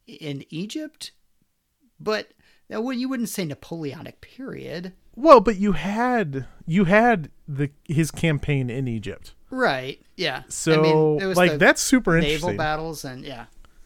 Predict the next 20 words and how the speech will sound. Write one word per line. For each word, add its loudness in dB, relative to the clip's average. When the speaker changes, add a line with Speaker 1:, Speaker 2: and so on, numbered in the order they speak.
Speaker 1:
Egyptian -12
theme. -12
It, -14
yeah, -8
I -6
don't -2
know. -6
Speaker 2:
So, 4
Speaker 1:
Who -12
knows? -14
Speaker 2:
I, 6
what, 2
to 2
me, 4
that 4
means 0
it's -4
the -6
Egypt -6
campaign. -8